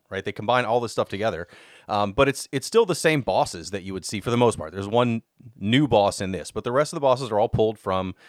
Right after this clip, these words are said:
um, I don't know if it's exactly the same, you know, move set and everything else is what's in Teenage Mutant Ninja Turtles four, but it's still very similar, right? You've got, you've got the ones you'd expect. You've got Rocksteady, you've got Shredder, you've got Krang, you've got Baxter Stockman, in this case in the robot suit, not like Fly Baxter Stockman.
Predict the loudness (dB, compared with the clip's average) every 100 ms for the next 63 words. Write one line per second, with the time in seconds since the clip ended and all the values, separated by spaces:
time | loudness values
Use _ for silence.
0 | -20 _ -8 -6 -6 -10 -6 -2 0 -2
1 | -6 -4 -2 0 -2 -6 -6 -4 -2 -4
2 | -6 _ _ _ _ _ -20 -10 -8 -8
3 | -2 -2 -2 0 0 0 -2 0 0 0
4 | -2 -8 -6 -6 -6 -6 -6 -8 -10 -10
5 | -12 -12 -12 -10 -6 0 -2 -2 0 0
6 | 2 2 2 2 -2 -4 -4 -12 -12 -12
7 | -10 -2 0 0 _ -20 _ 0 0 2
8 | -2 -2 -2 -6 -4 -4 -4 -4 -2 0
9 | -2 -2 -10 -10 -10 -8 -8 -4 -4 -4
10 | -10 -10 -10 -8 -4 -4 -4 -4 -2 2
11 | 2 0 -8 0 0 0 -6 -10 -10 -10
12 | -6 -8 -6 -8 -4 0 0 -2 -6 -12
13 | -12 -14 -14 -18 -8 -6 -6 -10 -14 -20
14 | -18 -18 -16